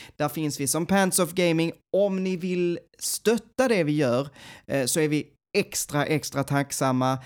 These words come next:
Då får ni ta del av vårt eftersnack som kommer här efter det här.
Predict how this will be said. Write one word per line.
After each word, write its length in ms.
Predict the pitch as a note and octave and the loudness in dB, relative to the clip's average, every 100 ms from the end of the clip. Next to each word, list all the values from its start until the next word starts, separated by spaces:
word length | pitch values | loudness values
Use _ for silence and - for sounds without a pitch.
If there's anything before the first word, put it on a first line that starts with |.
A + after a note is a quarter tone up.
| - - | -14 -10
Då 240 | D3 F3+ | 0 0
får 140 | - D#3+ | 2 -2
ni 100 | D#3+ | -2
ta 140 | F3 | 0
del 280 | E3+ D#3+ D3+ | 2 2 2
av 180 | D3+ D3 | 0 0
vårt 180 | D3+ - | 0 0
eftersnack 640 | G#3 - G#3+ G#3+ G3+ - | -2 0 0 2 0 0
som 160 | G3+ F#3 | -4 0
kommer 260 | G3+ F#3+ | 0 2
här 320 | F#3+ F#3+ F#3+ - | 2 2 0 -2
efter 380 | F3+ E3 - F3 | -2 -2 -2 0
det 80 | |
här. 300 | F3 F3 G#3 | 2 2 0